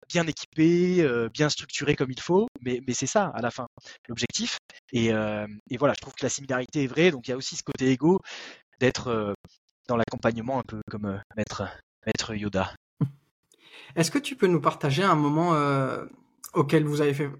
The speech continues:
Speaker 2: face à une grande difficulté et à comment t'as réussi à, à naviguer à travers ces moments compliqués, euh,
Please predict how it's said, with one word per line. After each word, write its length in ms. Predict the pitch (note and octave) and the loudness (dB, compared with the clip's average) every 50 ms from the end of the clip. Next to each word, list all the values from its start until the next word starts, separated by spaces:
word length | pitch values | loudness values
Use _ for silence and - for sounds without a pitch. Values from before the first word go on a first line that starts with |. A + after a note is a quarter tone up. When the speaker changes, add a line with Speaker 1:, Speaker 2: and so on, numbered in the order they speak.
| - - - _ | -18 -20 -14 _
Speaker 2:
face 280 | - E3+ D#3 - - | -2 -2 -2 0 0
à 40 | D3+ | -2
une 160 | C#3 C#3 C#3 | 0 2 2
grande 260 | C#3+ C#3+ D3 E3+ F3 E3+ | 2 2 2 2 2 2
difficulté 680 | D3+ C#3 - C#3+ D3 C3+ C3+ C#3 D3+ E3 - - - _ _ _ - - _ _ _ - | 0 -2 -6 -4 -4 -2 0 2 2 0 0 -4 -18 _ _ _ -20 -20 _ _ _ -6
et 140 | - D#3 D3+ | -2 0 2
à 160 | C#3+ C#3+ D3 | 4 2 2
comment 400 | C#3+ - - - E3 E3+ F#3 F#3+ | 2 -2 -8 -2 -2 0 0 0
t'as 140 | F#3 - E3 | 0 0 0
réussi 380 | D#3+ D#3 D3 C#3 - - F#3 E3+ | 0 0 0 -2 -2 0 2 4
à, 340 | D#3 C#3+ C#3 C#3 C3+ C3 B2+ C3 C3 - - - - | 4 4 4 4 4 2 0 -4 -8 -10 -10 -6 -4
à 100 | D#3 D3+ | -2 0
naviguer 460 | D#3+ E3+ D#3+ D3+ D#3 D3 D3+ D#3+ D#3 | 2 2 2 2 0 0 2 2 0
à 40 | D3+ | 0
travers 300 | - - D3 C#3+ C#3 - | 0 -4 -4 -4 -2 -2
ces 100 | - D3+ | -2 0
moments 260 | D3 C#3+ C#3+ C#3 C#3 | 2 2 2 2 2
compliqués, 680 | C#3 D3+ C3+ D#3 D3 C#3 - D3 D3 D3 D3 C#3+ C#3 | 0 0 0 0 0 0 4 4 4 6 6 6 6
euh, 100 | C3+ C3+ | 4 4